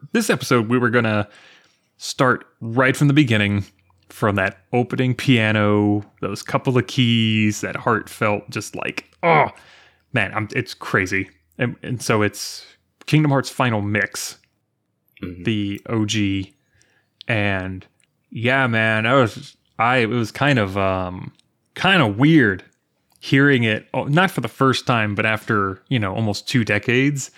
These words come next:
Speaker 1: and immediately remembering that feeling I got the first time I heard it and being like,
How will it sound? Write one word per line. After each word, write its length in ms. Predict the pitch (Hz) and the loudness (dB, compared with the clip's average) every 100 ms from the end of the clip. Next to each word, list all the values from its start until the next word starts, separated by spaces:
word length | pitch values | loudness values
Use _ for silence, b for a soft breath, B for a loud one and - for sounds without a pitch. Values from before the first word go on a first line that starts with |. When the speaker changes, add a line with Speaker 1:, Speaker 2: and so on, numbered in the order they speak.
| b b b b b | b b b b b
Speaker 1:
and 240 | 123 110 - 143 | -2 -2 -2 0
immediately 1160 | 127 123 123 123 131 127 131 135 127 123 117 - | 0 2 0 2 4 4 2 2 2 0 -2 -4
remembering 880 | 120 107 107 107 104 101 101 92 92 _ _ _ _ _ - | -2 0 2 2 2 2 0 -2 -8 _ _ _ _ _ -4
that 180 | 95 | -4
feeling 480 | - - 113 107 113 | -4 -4 -2 0 0
I 80 | 117 | 0
got 220 | 120 120 | 0 0
the 80 | 113 | -4
first 320 | - 104 - | -2 -2 0
time 120 | 123 | -2
I 120 | 110 101 | 0 2
heard 180 | 107 | 2
it 80 | 117 | 0
and 80 | 117 | 0
being 140 | 113 | 0
like, 160 | 101 | -2